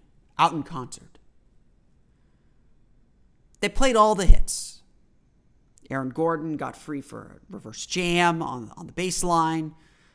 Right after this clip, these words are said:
Uh, Evan Fournier hit a couple, hit a couple runners. Terrence Ross got hot from three. Everyone just did their thing.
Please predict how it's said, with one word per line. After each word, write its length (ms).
Uh, 280
Evan 240
Fournier 680
hit 140
a 40
couple, 360
hit 240
a 60
couple 260
runners. 580
Terrence 300
Ross 360
got 220
hot 260
from 140
three. 680
Everyone 500
just 240
did 220
their 140
thing. 260